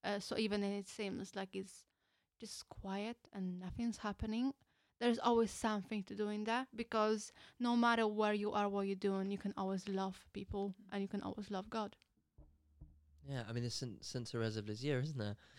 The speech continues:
Speaker 2: You know, she's on fire. She wants to be a martyr. She wants to do everything. You know, she's absolutely gunning for everything. You know, she wants to do everything. Uh, and then she develops her little way and, and spends most of her time in a convent. And, you know,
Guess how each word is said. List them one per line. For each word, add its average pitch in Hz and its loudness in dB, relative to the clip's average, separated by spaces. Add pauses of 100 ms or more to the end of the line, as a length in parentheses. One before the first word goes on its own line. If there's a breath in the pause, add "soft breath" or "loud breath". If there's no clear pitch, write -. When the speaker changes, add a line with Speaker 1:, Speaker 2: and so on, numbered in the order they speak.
(200 loud breath)
Speaker 2:
You 117 -4
know, 113 0
she's - 2
on 110 2
fire. 143 8 (120)
She - -6
wants 156 -4
to - 2
be 147 10
a 127 8
martyr. 160 10
She - -2
wants 151 -2
to 170 6
do 160 10
everything. 147 8 (140)
You 170 -4
know, 147 4
she's 151 0
absolutely 160 6 (100)
gunning 160 8
for 127 2
everything. 123 2
You 113 0
know, 113 2
she 117 -2
wants 127 -4
to - -8
do 123 4
everything. 110 4 (400 loud breath)
Uh, 143 6
and 143 6
then 147 8
she 143 2
develops 147 2
her 151 6
little 160 2
way 170 2 (340)
and, 131 -2
and 139 -2
spends 135 2
most 139 0
of - -2
her 131 4
time 139 0
in 135 -2
a 135 -2
convent. 131 -4
And, 135 -2
you 135 -2
know, 131 0